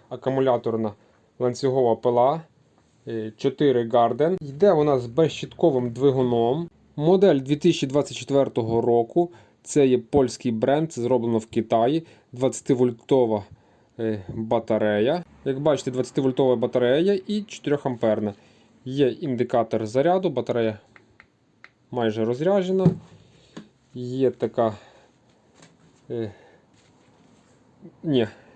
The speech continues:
натяжка ланцюга йде болтиком, а це просто, е, закручити. Є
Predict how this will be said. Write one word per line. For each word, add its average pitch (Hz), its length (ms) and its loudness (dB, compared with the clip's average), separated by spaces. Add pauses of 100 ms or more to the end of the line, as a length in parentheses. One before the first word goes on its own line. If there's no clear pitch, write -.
(320)
натяжка 131 480 -2
ланцюга 127 400 0
йде 117 180 0
болтиком, 170 520 0
а 120 80 -4
це 143 180 -2
просто, 127 380 -4 (720)
е, 110 140 -8 (120)
закручити. 113 600 -6 (500)
Є 120 340 -2